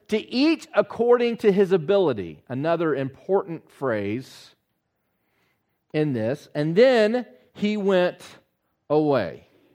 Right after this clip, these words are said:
Now, a talent is not what we think of as a talent. There are many, we just saw a lot of talents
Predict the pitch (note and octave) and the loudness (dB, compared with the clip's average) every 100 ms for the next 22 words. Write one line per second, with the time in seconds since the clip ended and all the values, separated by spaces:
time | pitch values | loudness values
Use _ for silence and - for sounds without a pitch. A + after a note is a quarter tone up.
0 | _ _ _ - - _ _ _ _ _ | _ _ _ -20 -20 _ _ _ _ _
1 | - - - G#3 G#3+ B3+ D#4+ E4 C#4 A3 | -20 -4 4 4 6 4 6 6 6 4
2 | F3 G3 G#3+ G#3+ D#3 C#3+ - - E3+ F#3 | 4 4 6 6 6 2 -6 -4 0 2
3 | G3 G3 G#3 G3 E3+ D3+ D#3 D3 D3 - | 2 2 2 2 4 2 4 0 -2 -2
4 | D#3+ A#2+ G2+ G#2+ E3+ E3+ F3 G3 G3 F#3+ | 0 0 -2 -4 -2 0 0 -2 -2 -4
5 | F#3+ G3 G3+ F#3 F3+ D#3 E3 E3 - - | -6 0 2 4 4 2 4 4 2 -2
6 | F#3 E3+ C#3 - - | 0 0 -2 -8 -20